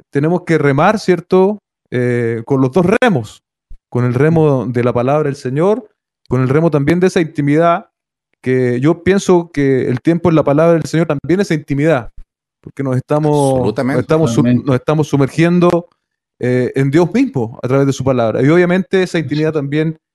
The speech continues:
Speaker 1: en la oración, que yo no sé si ustedes lo comparten, pero creo que, eh, hay la-, probablemente las debilidades, las disciplinas espirituales más débiles que tiene la iglesia es justamente la palabra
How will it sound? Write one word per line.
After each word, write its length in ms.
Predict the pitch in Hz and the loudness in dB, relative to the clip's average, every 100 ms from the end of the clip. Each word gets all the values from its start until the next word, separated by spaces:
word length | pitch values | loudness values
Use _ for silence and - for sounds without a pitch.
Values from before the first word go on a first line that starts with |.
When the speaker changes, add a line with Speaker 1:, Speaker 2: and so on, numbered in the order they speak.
| _ - | _ -2
Speaker 1:
en 140 | 131 | 2
la 80 | 139 | 4
oración, 500 | 139 131 185 208 208 _ _ _ _ _ _ | 2 2 2 2 -2 _ _ _ _ _ _
que 680 | 135 143 139 131 123 110 - _ _ - | 0 2 2 0 -2 -4 -10 _ _ -10
yo 180 | 127 | -6
no 100 | 147 | -4
sé 120 | 135 151 | -4 -8
si 100 | 143 | -6
ustedes 220 | 170 160 | -4 -2
lo 100 | 160 | -2
comparten, 460 | 175 226 214 180 - | 0 0 -2 -4 -2
pero 300 | 156 147 143 | 0 0 0
creo 320 | 151 165 156 | 0 2 2
que, 540 | 151 143 139 131 - - _ - | 0 2 2 -2 -6 -16 _ -6
eh, 320 | 120 117 110 | -4 -2 0
hay 260 | 139 147 - - | 0 -2 -6 -12
la-, 160 | 123 - _ | -10 -10 _
probablemente 640 | 127 139 160 165 180 175 160 | -2 0 2 0 -2 -2 -2
las 200 | 139 131 | -2 -4
debilidades, 840 | 123 135 131 143 151 160 156 147 - _ _ - | -2 -2 0 2 2 4 2 0 -10 _ _ -10
las 100 | 120 | -6
disciplinas 420 | 127 131 147 160 | -4 -2 0 0
espirituales 640 | 147 143 131 156 165 - - | 0 0 0 2 0 -2 -2
más 260 | 135 165 156 | -2 0 0
débiles 440 | 190 190 185 180 _ _ - | 0 2 0 -2 _ _ -10
que 120 | 135 | -6
tiene 220 | 147 160 | -2 0
la 80 | 151 | 0
iglesia 540 | 135 196 - 202 208 _ _ _ _ | 0 -2 0 -2 -2 _ _ _ _
es 80 | - | -4
justamente 540 | 123 165 175 180 175 156 | 0 0 2 0 2 0
la 80 | |
palabra 600 | 143 151 175 202 208 254 | 2 2 4 4 2 0